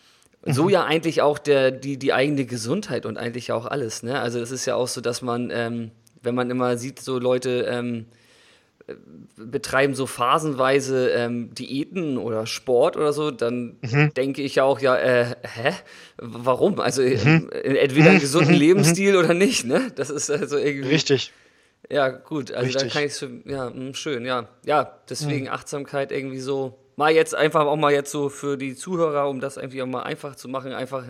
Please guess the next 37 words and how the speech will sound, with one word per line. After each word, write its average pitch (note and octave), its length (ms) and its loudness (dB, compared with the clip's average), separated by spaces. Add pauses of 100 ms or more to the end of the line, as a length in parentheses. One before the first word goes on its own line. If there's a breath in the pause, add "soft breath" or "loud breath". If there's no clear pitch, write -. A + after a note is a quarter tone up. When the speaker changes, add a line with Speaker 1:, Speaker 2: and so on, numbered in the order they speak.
Speaker 1:
nicht C#3 220 -8
als B2+ 200 -6
was C3+ 240 -4 (540 loud breath)
sehen, D#3+ 500 0
was D3+ 180 -2
man C#3+ 140 -2
irgendwie C#3+ 340 -2
kurz, C#3+ 440 -4
äh, C3+ 200 0
s-, - 320 -6
snackt C3 460 -8
oder, B2 360 -2
äh, B2 140 -4
ausprobiert, C#3+ 600 2
Speaker 2:
Mhm. C3 40 2
Speaker 1:
sondern B2 300 -6
irgendwie B2+ 400 -6
versucht, B2 560 -10
ähm, A#2+ 360 -2 (200)
ernst E3+ 300 -2
zu B2 100 -8
nehmen A#2+ 320 -2
und B2 260 -6
als A#2+ 300 -4
was, B2 360 -6
ja, B2 120 -2
als C3 200 -4
einen B2+ 100 -6
Lebensstil B2+ 500 -6
irgendwie A#2 260 -4
zu, A#2 400 -8 (380 soft breath)
anzunehmen, A#2+ 680 -4
so A2+ 80 -8
ein A2+ 60 -10
Stück - 280 -8
weit, A2+ 200 -2
ne? E3+ 180 -4